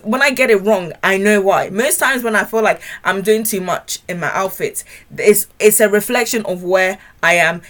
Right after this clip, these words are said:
It could be that I'm not investing that much time doing my devotion. I'm not worded up. There is a gap somewhere. And so I wanna, not to kind of, Abs, put you on the spot, but honestly,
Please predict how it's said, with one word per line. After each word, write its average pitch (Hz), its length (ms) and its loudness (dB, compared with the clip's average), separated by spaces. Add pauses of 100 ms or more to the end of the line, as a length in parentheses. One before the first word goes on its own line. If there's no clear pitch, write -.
(160)
It 196 120 0
could 214 180 2
be 214 160 0
that 180 180 2
I'm 180 240 -2
not 214 300 0
investing 190 380 -2
that 185 120 -4
much 170 160 -10
time 175 280 -6 (260)
doing 202 280 4
my 175 120 0
devotion. 185 680 -4 (260)
I'm 185 240 0
not 208 240 2
worded 185 380 2
up. - 240 0 (200)
There 185 220 6
is 196 140 0
a 196 40 2
gap 196 360 -2
somewhere. 98 500 -6 (240)
And 208 140 0
so 208 480 6
I 202 80 4
wanna, 226 360 2 (200)
not 247 240 -2
to 233 100 -2
kind 220 220 0
of, 196 200 0
Abs, 202 280 2
put - 260 -4
you 202 100 -2
on 185 120 -6
the 175 80 -6
spot, - 280 -2
but 180 200 0
honestly, 214 520 0